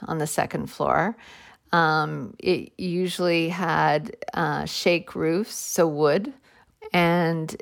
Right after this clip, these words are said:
it was s-, very symmetrical. In that sense, it sort of had an, a, an American colonial appearance, in its symmetry. And it usually had shutters, and this one did at Las Flores Adobe,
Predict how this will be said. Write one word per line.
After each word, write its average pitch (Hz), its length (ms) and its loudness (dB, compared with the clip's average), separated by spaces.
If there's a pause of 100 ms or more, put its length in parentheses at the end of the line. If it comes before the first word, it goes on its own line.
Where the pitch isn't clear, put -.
(120)
it 175 200 4
was 175 480 2
s-, - 140 -4
very 196 280 6
symmetrical. 156 920 0 (220)
In 196 200 2
that 196 220 4
sense, 165 340 0
it 156 160 0
sort 175 200 2
of 160 100 2
had 170 160 2
an, 156 160 0 (120)
a, 170 120 0 (140)
an 175 120 -4
American 156 480 0
colonial 147 720 -2 (480)
appearance, 147 800 -2
in 156 100 -2
its 131 200 -6
symmetry. - 680 -4 (440)
And 156 320 2
it 165 140 2
usually 185 500 2
had - 480 -2
shutters, 143 600 0
and 151 120 -2
this 170 200 -2
one 147 180 -6
did 147 260 -2
at 104 120 -2
Las 156 240 -4
Flores 147 380 -2
Adobe, 143 520 -2